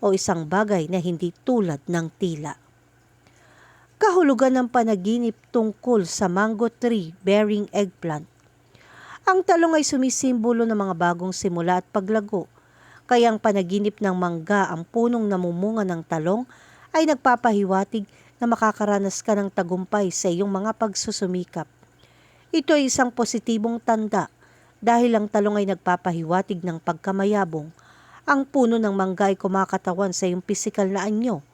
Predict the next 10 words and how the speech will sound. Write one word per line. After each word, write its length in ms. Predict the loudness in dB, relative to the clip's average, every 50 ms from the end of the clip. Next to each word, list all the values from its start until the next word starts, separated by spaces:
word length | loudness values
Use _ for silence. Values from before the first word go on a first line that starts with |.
| _ -20 -20 -20 -20 -20 -6 _
at 160 | -4 -2 0
ang 160 | -2 -2 -2 -4
katotohanan 880 | -6 -4 -4 -6 -4 -4 -4 -2 0 0 0 2 0 0 0 -2 -2
na 80 | -4 -2
ang, 160 | -2 -2 -4 -6 -8 _ -20 _ _ _ -2
na 160 | -2 0 0
ang 160 | 0 -2 -2
prutas 480 | -4 -2 -2 -2 0 0 -2 -2 0 0
ay 80 | 0 0
masarap 480 | 0 -2 -2 -2 -2 0 0 -2 -4